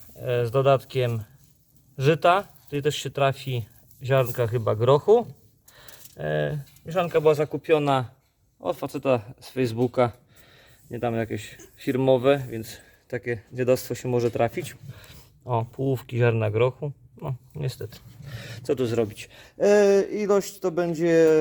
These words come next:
dawka to będzie około czterdziestu kilogramów, czterdziestu dwóch kilogramów,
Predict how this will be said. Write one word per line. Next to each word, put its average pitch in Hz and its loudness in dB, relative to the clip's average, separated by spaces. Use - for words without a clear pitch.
dawka 170 2
to 156 0
będzie 147 -4
około 151 -4
czterdziestu 151 -6
kilogramów, 147 0
czterdziestu 156 -2
dwóch 156 0
kilogramów, 131 0